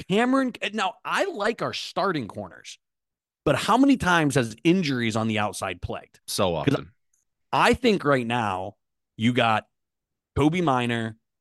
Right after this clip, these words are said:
Speaker 1: and a combination of Jameer Johnson, JoJo Johnson, and Jamari Sharp. You gotta feel okay with those four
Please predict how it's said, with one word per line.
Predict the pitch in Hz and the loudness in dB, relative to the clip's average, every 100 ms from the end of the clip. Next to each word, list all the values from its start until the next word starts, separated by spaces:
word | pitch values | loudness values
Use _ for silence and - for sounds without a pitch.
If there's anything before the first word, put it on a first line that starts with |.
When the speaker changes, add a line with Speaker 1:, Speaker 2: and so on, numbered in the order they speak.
| _ | _
Speaker 1:
and | 120 117 | -2 0
a | 113 | 0
combination | - 123 123 120 113 110 117 104 101 - | -2 -2 -2 -2 -2 -4 -4 -6 -10 -6
of | 110 104 101 101 | -2 -2 -2 -6
Jameer | 101 113 117 117 | -4 -4 -4 -6
Johnson, | 107 110 104 113 101 95 | -4 -4 -4 -8 -10 -4
JoJo | 117 110 113 | -2 0 -2
Johnson, | 104 104 98 104 98 | -2 -4 -4 -6 -8
and | 95 | -6
Jamari | 101 90 90 | -4 -4 -4
Sharp. | - 90 - - _ _ - | -6 -8 -12 -20 _ _ -2
You | 208 | 2
gotta | 285 302 - | 2 2 2
feel | 269 262 240 - | 4 4 2 2
okay | 151 165 - 113 113 127 | 2 2 -2 -2 0 0
with | 151 | -2
those | 147 143 151 | 0 0 0
four | - 170 156 175 185 | -4 -2 0 0 -2